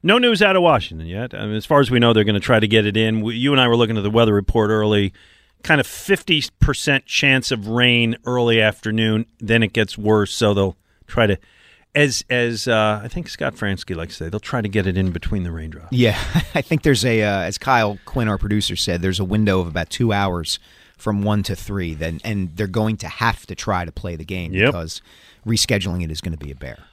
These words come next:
Speaker 1: All right, time for This Week in Philadelphia Sports History, brought to you by Shibe Vintage Sports, where there's a story in every stitch. Visit their new location in Wayne and Lancaster Avenues in downtown Wayne or at shibe sports dot com. Mike,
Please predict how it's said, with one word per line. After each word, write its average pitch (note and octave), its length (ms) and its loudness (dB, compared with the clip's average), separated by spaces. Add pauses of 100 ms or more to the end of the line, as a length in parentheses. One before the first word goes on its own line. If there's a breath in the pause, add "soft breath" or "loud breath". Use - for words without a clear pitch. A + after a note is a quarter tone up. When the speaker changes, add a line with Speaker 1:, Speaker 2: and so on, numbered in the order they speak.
Speaker 1:
All F#3 200 6
right, G#3 260 4
time G#3+ 220 4
for G3 80 4
This G3 200 4
Week G#3 140 2
in F3+ 80 -2
Philadelphia F#3+ 440 4
Sports F#3 300 0
History, F3+ 280 4
brought E3 240 4
to - 20 -4
you D#3+ 60 -4
by D3 140 4
Shibe D#3 300 4
Vintage C3+ 280 2
Sports, A3 380 4
where D3+ 80 -6
there's B2 160 -6
a A#2+ 40 -8
story C3+ 280 0
in A#2+ 60 2
every G#2 180 2
stitch. - 400 0 (360 soft breath)
Visit G#2 260 -4
their A2+ 120 -4
new C#3+ 340 4
location A#2+ 720 0
in G#2+ 260 0
Wayne C#3+ 280 2
and B2+ 100 4
Lancaster B2 420 0
Avenues C3+ 380 2
in G#2 60 -4
downtown A2+ 480 0
Wayne G3+ 320 4 (320 soft breath)
or F#2+ 120 -4
at G2 100 -2
shibe F#2 340 -2
sports - 760 -6
dot F#2+ 340 -2
com. G2+ 300 -4
Mike, C3+ 400 0